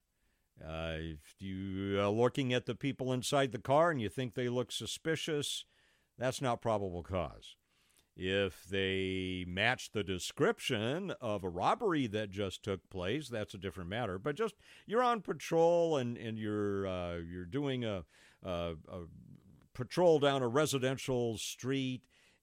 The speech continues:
and you see a car that you're not used to seeing in that area. This is, this is what's good about community policing,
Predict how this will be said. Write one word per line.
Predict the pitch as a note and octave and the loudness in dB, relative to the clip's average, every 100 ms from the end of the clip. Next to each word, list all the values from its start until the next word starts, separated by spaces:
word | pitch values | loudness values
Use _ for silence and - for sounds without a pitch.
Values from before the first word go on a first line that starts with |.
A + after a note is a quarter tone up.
| - | -6
and | A2 A2+ A2+ A2 G#2+ G2+ A2+ | 0 2 2 2 0 -4 -8
you | G#2 B2+ C3+ B2+ | -2 0 0 -2
see | - - C3 B2+ B2+ A#2+ - A2 | -4 -2 -2 0 0 -2 -4 0
a | G#2+ G#2 G2+ - | 2 2 0 -6
car | - D3 D3 D3 D3 C#3+ C3+ G2+ | -2 2 4 4 4 2 0 0
that | A#2+ A#2 A#2 | 0 2 0
you're | - G#2+ A2 B2 C#3+ D3 D3+ D#3 C#3+ | -4 -8 -6 -6 -6 -4 -4 -2 -2
not | C#3 C3 | -2 -2
used | C3 C3 - | -4 -4 -6
to | G#2+ | -8
seeing | - C#3 C#3 C3 | -6 -4 -4 -4
in | A#2+ | -2
that | A2+ A2 G2+ | -2 -2 -2
area. | A2+ B2 C3 C3+ | -2 0 0 0
This | A#2+ C#3 - | -2 -8 -10
is, | A2 A2+ F#2 F#2+ | -12 -14 -18 -12
this | A#2+ | -10
is | G#2+ G2+ F2 _ _ | -10 -12 -16 _ _
what's | A#2 B2+ - | -4 -4 0
good | E3 D3+ | 2 2
about | G#2+ B2 A2 | 4 0 0
community | G#2 A2 A#2+ G#2+ F#2+ - | -6 -6 -6 -6 -8 -10
policing, | - C#3+ C3+ - G#2+ F#2+ | -6 -2 -2 -4 -6 -8